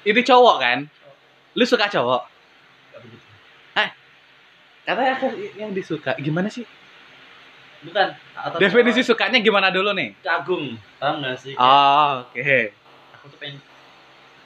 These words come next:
Speaker 1: Pengen
Speaker 2: kayak
Speaker 1: punya
Speaker 2: dia.
Speaker 1: dia.
Speaker 2: Hah?
Speaker 1: Pengen milikin dia.
Speaker 2: Bukan, kayak pengen kayak dia gitu, paham nggak sih?
Speaker 1: Oh, oke.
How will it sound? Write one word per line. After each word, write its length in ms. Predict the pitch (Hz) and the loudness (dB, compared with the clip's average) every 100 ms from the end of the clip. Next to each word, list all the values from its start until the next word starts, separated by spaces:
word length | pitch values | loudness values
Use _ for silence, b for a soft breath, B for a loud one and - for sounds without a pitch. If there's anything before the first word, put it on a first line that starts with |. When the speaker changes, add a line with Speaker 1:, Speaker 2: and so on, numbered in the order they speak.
| - - - - - - | -20 -20 -20 -20 -16 -6
Speaker 1:
Pengen 200 | 123 123 | -2 0
Speaker 2:
kayak 100 | - | 0
Speaker 1:
punya 200 | 123 127 | 0 0
Speaker 2:
dia. 60 | 135 | 2
Speaker 1:
dia. 260 | 127 123 120 127 123 120 123 | 2 2 0 -4 -10 -14 -18
Speaker 2:
Hah? 100 | 139 | -12
Speaker 1:
Pengen 200 | 143 135 135 | -2 0 0
milikin 300 | 131 127 127 | -2 -2 0
dia. 360 | 117 120 107 - - | 2 0 -2 -10 -20
Speaker 2:
Bukan, 500 | 135 131 - 135 139 | -20 -20 -14 -12 -12
kayak 240 | 143 143 - | -10 -10 -10
pengen 260 | - 151 151 | -8 -4 -4
kayak 300 | 147 156 151 | -4 -4 -4
dia 480 | 139 147 147 143 131 | -8 -4 0 0 -2
gitu, 160 | 120 127 - 110 | -8 -18 -20 -20
paham 200 | - 120 | -20 -18
nggak 120 | 113 | -18
sih? 140 | 113 - | -18 -4
Speaker 1:
Oh, 560 | 107 113 117 113 101 | 0 2 2 -2 -4
oke. 320 | 90 - 90 | -8 -16 -20